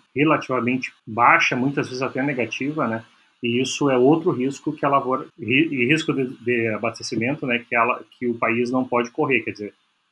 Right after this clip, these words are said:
tem que ter uma rentabilidade mínima para que essas pessoas se mantenham no sistema produtivo e consigam manter essa oferta por longo prazo, né? Então, nós temos que pensar do lado do consumidor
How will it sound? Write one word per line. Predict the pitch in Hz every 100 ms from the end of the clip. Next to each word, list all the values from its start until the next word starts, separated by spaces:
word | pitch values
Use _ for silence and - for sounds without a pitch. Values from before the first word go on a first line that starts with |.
| -
tem | 131
que | -
ter | -
uma | 135 135
rentabilidade | 135 127 127 123 139
mínima | 147 135 160 160
para | 170
que | -
essas | 165 185 -
pessoas | 185 - 143 147 151
se | -
mantenham | 170 180 180 139 147 160
no | 160
sistema | 156 - 127 127
produtivo | 147 165 165 147 151 160 _ _ _
e | 170
consigam | 180 214 190 - 170 165
manter | 165 160 - - 135 160 175 127
essa | 131 139
oferta | 120 127 135 139 135
por | 143
longo | 143 139 147
prazo, | 156 127 131 123 98 92
né? | 92
Então, | 95 117 123 120 _ _ _
nós | 113 110
temos | 131 -
que |
pensar | - 127 120 123
do | 120
lado | 123 117
do | 117
consumidor | 127 131 151 147 139 139 -